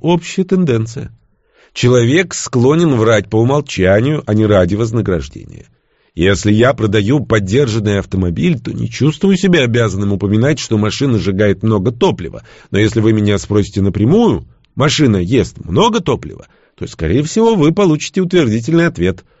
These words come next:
Да, с этим бывают некоторые проблемы. Чтобы получить правду, необходимо задать конкретные вопросы.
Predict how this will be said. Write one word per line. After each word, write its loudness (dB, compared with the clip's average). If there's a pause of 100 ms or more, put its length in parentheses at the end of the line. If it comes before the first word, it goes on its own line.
(240)
Да, 2
с -8
этим -2
бывают 0
некоторые -6
проблемы. -4 (520)
Чтобы 0
получить 0
правду, 2
необходимо 0
задать 0
конкретные -2
вопросы. -8